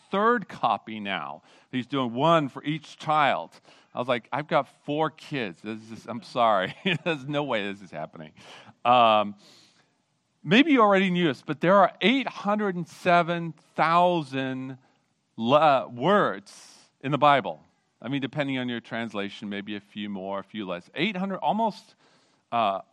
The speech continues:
around eight hundred thousand words in the Bible. And on average, that process of writing it out by hand,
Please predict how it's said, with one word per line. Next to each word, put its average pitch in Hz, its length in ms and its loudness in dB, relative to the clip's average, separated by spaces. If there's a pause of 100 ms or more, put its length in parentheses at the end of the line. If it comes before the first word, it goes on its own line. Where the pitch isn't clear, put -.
(240)
around 135 520 -4
eight 214 180 0
hundred 185 320 -4
thousand 139 360 -6
words 101 540 -6
in 110 60 -10
the 101 60 -8
Bible. 90 400 -6 (1200)
And 139 120 0
on 175 220 2
average, 202 480 2
that 160 240 2
process 180 600 0
of 156 160 -6
writing 165 300 2
it 160 80 -2
out 170 160 2
by 151 120 -2
hand, 170 500 -4